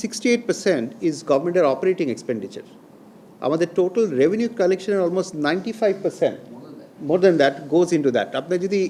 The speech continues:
ইকোনমিক্সটা দেখেন, so fundamentally the, the question যেটা হয় যে এই গভর্নমেন্ট যেটার একটা অপরচুনিটি, কারণ typi-, typically একটা বাজেট খুব পপুলিস্টিক হয়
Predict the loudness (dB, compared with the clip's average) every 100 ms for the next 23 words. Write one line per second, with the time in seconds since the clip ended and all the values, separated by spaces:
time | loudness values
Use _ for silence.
0 | -4 -4 -2 -2 -4 0 0 -2 -6 -18
1 | -20 -20 -20 -20 -10 -10 -4 -2 0 0
2 | 0 0 0 -4 -18 -20 -4 -4 0 0
3 | 0 -2 -2 -2 -4 0 0 0 -2 -2
4 | 0 0 0 0 0 -4 -6 -10 -12 -4
5 | -2 0 0 0 -2 -6 -10 -18 -16 -14
6 | -8 -6 -2 0 0 0 2 0 0 -6
7 | -6 -8 -8 -6 -2 0 0 0 0 0
8 | -2 -4 -2 -2 0 -4 -2 -6 -4